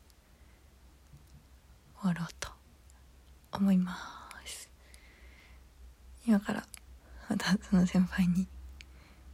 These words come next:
会ってきます。ってことで、えー、準備をするので、これでおしまいにします。えー、これ実家で撮ってるので、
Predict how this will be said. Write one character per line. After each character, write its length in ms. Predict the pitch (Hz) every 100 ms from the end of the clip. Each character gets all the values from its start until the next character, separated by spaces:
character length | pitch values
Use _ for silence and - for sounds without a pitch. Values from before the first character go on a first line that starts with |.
| - - - -
会 100 | 196
っ 20 | -
て 80 | -
き 120 | -
ま 300 | 185 180 180 180 -
す。 280 | - - - - - - - - - - - - - - - - - - - - - - - - - - - - - -
っ 20 | -
て 60 |
こ 140 | - 202
と 160 | 208
で、 240 | 196 196 - - - - - - - -
え 40 |
ー、 600 | 202 185 190 196 220 - - - - - - - - - - - - - - - - - - - -
準 280 | 208 196 196
備 120 | - -
を 40 |
す 160 | - 202
る 80 |
の 160 | 202 -
で、 140 | - -
こ 120 | - 196
れ 80 |
で 180 | 202 - - -
お 40 | -
し 120 | 202
ま 140 | 185
い 40 | 175
に 100 | 170
し 120 | -
ま 220 | 202 202
す。 80 | - - - - - - - - - - - - - - -
え 40 | 202
ー、 100 | 190
こ 100 | 202
れ 80 | 190
実 160 | 190
家 140 | - 226
で 100 | 214
撮 120 | 233
っ 20 |
て 240 | 220 - 190
る 120 | 190
の 180 | 185 196
で、 300 | 190 202